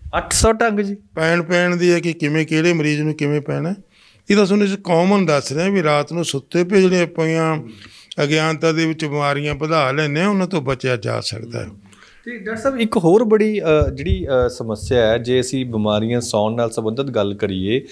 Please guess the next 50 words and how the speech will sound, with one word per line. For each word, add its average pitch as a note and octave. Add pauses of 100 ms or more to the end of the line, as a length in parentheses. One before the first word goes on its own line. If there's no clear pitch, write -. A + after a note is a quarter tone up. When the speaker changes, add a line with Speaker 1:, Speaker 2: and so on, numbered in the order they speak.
(480)
Speaker 1:
ਤਾਂ, G#3+
ਅ, D#3+
ਬਹੁਤ E3
ਸਾਰੇ G3
ਲੋਕ D#3+
ਜਿਹੜੇ G#3+
ਅੱਬੜ F#3+
ਵਾਹੇ F#3+
ਉੱਠਦੇ A#2
ਨੇ, G#2+
ਯਕਲਕਤ D#3+
ਉੱਠਦੇ B2
ਨੇ, C#3
ਉਹਨਾਂ D#3+
ਦਾ F#3
ਸਾਹ G3
ਬੰਦ F#3+
ਹੋ C#3
ਜਾਂਦਾ A2
ਹੈ, G2+ (340)
ਔਰ D#3+
ਫਿਰ F#3
ਉਸ F#3+
ਤੋਂ F3+
ਬਾਅਦ F#3+
ਜਿਹੜੇ G3
ਘਰ G3+
ਦੇ D3
ਵਿੱਚ D3+
ਕਹਿੰਦੇ, D#3
"ਜੀ, F3+
ਇਹਨਾਂ F#3
ਨੂੰ F#3
ਤਾਂ G3
ਦਬਾਅ B2
ਪੈਂਦਾ, B2
ਇਹਨਾਂ E3
ਨੂੰ F3+
ਸਿਆਣਿਆਂ B2+
ਦੇ C3+
ਲੈ C3
ਕੇ C3
ਚੱਲੋ," B2
ਸਿਆਣਿਆਂ A#2
ਵਾਲੇ B2
ਪਾਸੇ B2
ਨੂੰ A#2+
ਪੈ A2+
ਜਾਂਦੇ A2
ਨੇ, A#2